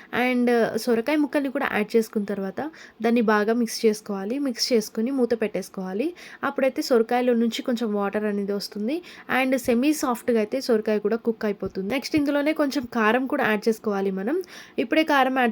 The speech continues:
చేసుకోవడం వల్ల పీసెస్‌కి కారం అనేది బాగా పడుతుంది. దానివల్ల టేస్ట్ అనేది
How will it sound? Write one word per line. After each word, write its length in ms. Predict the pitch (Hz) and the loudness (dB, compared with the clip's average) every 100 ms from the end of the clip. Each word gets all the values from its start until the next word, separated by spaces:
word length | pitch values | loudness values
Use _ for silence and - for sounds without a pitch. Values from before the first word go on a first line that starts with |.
| 247 | 0
చేసుకోవడం 440 | 226 - 214 202 | -2 0 0 0
వల్ల 200 | 196 202 | 0 0
పీసెస్‌కి 560 | 269 269 254 262 - 247 | 0 -2 0 -2 -2 -6
కారం 380 | 247 220 208 202 | -2 -2 0 -2
అనేది 280 | 190 196 | -4 -4
బాగా 300 | 247 233 196 | 0 0 0
పడుతుంది. 560 | 202 196 185 190 202 370 - - - | -2 -4 -4 -4 -4 -4 -8 -16 -4
దానివల్ల 520 | 214 226 233 220 220 240 | 2 4 4 4 4 2
టేస్ట్ 400 | - 285 285 269 | 2 0 0 0
అనేది 220 | 214 | 0